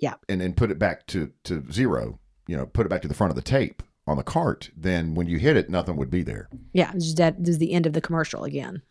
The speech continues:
Speaker 1: Yeah.
Speaker 2: And you had three different cart machines, or we did at Kix back in the heyday, three sixty. This is when we were at three sixty Interstate North Parkway.
Speaker 1: Right.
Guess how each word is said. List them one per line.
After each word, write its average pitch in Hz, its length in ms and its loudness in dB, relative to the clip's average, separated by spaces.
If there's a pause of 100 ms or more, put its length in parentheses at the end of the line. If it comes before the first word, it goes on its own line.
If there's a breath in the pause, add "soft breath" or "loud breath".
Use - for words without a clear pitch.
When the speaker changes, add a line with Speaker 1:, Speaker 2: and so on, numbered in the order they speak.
Speaker 1:
Yeah. - 280 -8 (100)
Speaker 2:
And 104 100 -2
you 101 100 4
had 98 180 2
three 117 120 4
different 101 220 0
cart 120 180 2
machines, 58 560 -8 (140)
or 85 100 -2
we 120 160 6
did 95 200 4
at - 100 -8
Kix - 300 -6
back 69 160 -8
in 67 60 -10
the 67 60 -4
heyday, 73 260 -2
three 92 200 -2
sixty. - 380 0
This 92 160 -4
is - 60 -10
when 69 100 -4
we 67 80 -4
were 60 60 -6
at - 60 -12
three - 160 -8
sixty - 340 -6
Interstate - 340 -12
North - 160 -16
Parkway. - 360 -10 (140)
Speaker 1:
Right. 135 300 -2